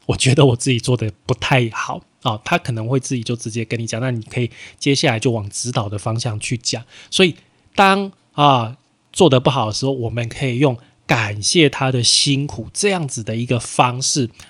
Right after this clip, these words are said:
来去做一个开头啊，不要一开始就噼里啪啦就开始骂啊，这样子的效果并不会比较好。那还有一个小提醒、就是，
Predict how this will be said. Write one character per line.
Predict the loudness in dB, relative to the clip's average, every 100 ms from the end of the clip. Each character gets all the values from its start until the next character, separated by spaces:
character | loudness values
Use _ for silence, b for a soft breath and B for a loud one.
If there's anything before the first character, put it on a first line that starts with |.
| -6
来 | -4 -2
去 | 0 -2
做 | 2 2 2
一 |
个 | 0 -6
开 | -4 0 0
头 | 0 -8 -14 -16 B B B
啊， | -2
不 | 2
要 | 2
一 | 0
开 | 0 2
始 | 2 2
就 | -2
噼 | -2 -2
里 | -2
啪 | -2
啦 | -2
就 | -2
开 | -2 -4
始 | -4
骂 | -2 -4 -4 -6
啊， | -4 -2
这 | -2
样 | -2
子 | -2
的 | -2 2
效 | 4 4
果 | 2 -4 _ _
并 | -2
不 | 0 0
会 | 0
比 | 0
较 | -4
好。 | -2 -4 -6 _ b b b b b b -6
那 | -6 -6 0
还 | 4
有 | 6
一 |
个 | 6
小 | 4 4 0
提 | -2 -4 -2
醒、 | -2 -2
就 | 0
是， | 2 0